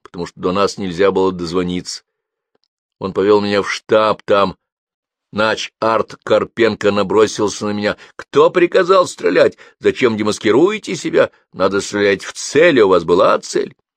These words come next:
Матюгался в полном бешенстве, брызгал слюной, заявил, что доложит комбату. Слова его доносились ко мне еле слышно, как будто он что-то виновато шептал.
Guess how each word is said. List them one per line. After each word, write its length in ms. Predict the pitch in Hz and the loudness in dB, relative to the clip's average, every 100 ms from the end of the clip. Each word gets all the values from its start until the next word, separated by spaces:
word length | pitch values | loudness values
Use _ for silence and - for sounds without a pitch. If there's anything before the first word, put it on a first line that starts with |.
| _ _ _ _ _ _ _ _ _ _ | _ _ _ _ _ _ _ _ _ _
Матюгался 920 | - 90 131 156 220 220 175 - 170 | -12 -8 -2 4 6 4 2 -2 -4
в 100 | 143 | -4
полном 520 | - 151 147 135 127 101 | -4 -2 0 -2 -2 -2
бешенстве, 760 | 110 107 - 87 - - 82 | 0 0 0 -6 -10 -12 -10
брызгал 480 | 78 160 131 143 135 | -6 -6 -2 -2 -2
слюной, 520 | - 107 110 110 92 | -6 -6 0 0 0
заявил, 280 | 87 101 98 | -2 -2 -4
что 240 | - 98 _ _ _ | -2 -4 _ _ _
доложит 420 | 104 104 95 - | 2 4 2 0
комбату. 640 | 104 98 90 147 135 - _ _ _ _ _ _ _ _ _ _ _ | 0 0 0 0 -2 -8 _ _ _ _ _ _ _ _ _ _ _
Слова 440 | - 107 98 104 | -4 0 4 4
его 180 | 107 107 | 4 2
доносились 560 | 101 104 95 107 104 - | 0 -2 -4 -6 -8 -6
ко 100 | 101 | -4
мне 160 | 101 | -4
еле 280 | 101 143 98 | -4 -6 -6
слышно, 560 | - - 95 90 - 87 | -10 -6 -6 -4 -8 -12
как 140 | - | -12
будто 240 | 82 - 87 | -16 -6 -4
он 120 | 82 _ | -4 _
что-то 300 | - - 95 | -6 -4 -2
виновато 400 | 90 90 90 95 | -2 0 0 0
шептал. 640 | 87 85 - - 87 85 | -6 -8 -8 0 2 2